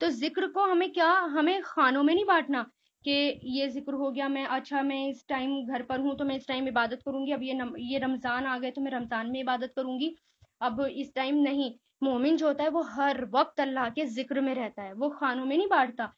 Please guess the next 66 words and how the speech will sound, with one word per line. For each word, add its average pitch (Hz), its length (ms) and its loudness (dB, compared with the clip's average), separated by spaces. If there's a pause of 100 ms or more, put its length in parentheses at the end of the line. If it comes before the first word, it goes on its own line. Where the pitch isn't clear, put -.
(260)
हर 339 220 4
जगह 285 260 2
उसे 339 220 2
अल्लाह 285 180 4
ताला 277 200 2
याद 269 260 2
आते 254 180 0
हैं, 294 60 0
चाहे 285 160 -2
वो 285 100 0
अपना 285 180 -2
काम 233 300 -4
कर 262 160 -4
रहा 269 120 0
हो, 277 220 0
खाना 240 340 -6
खा 269 180 -2
रहा 254 120 2
हो, 269 220 0
कुछ 254 280 -10
भी 269 220 -6 (360)
अपनी 254 220 0
रूटीन 269 340 -2
लाइफ 240 280 0
में 269 100 0
वो 262 140 0
जी 247 240 -4
रहा 277 160 8
हो, 285 200 6
वो 302 140 0 (100)
हर 254 180 2
वक्त 269 280 -2
अल्लाह 247 180 0
ताला 233 240 -4
के 311 160 -2
जिक्र 254 320 -4
में 262 140 -2
होता 226 300 -4
है, 220 160 -6
जो 262 160 -4
मोमिन 254 340 0
होता 233 240 -8
है। 202 100 -10 (440)
और - 120 6
वो 339 160 4
वैसे 269 380 4
जीता 320 300 4
है 320 140 4
जैसे 294 280 2
आप 269 180 4
सल्लल्लाहु 269 320 2
अलैहि 247 140 0
वसल्लम 247 280 -4
ने 285 120 0 (100)
जीकर 254 440 -4
दिखाया, 233 560 -4
जैसे 240 220 -4
हमारे 254 260 -2
रोल 247 240 0
मॉडल 247 280 0
आप 240 160 2
सल्लल्लाहु 277 340 0
अलैहि 302 140 2
वसल्लम 302 340 2
है 330 60 4
ना, 359 140 0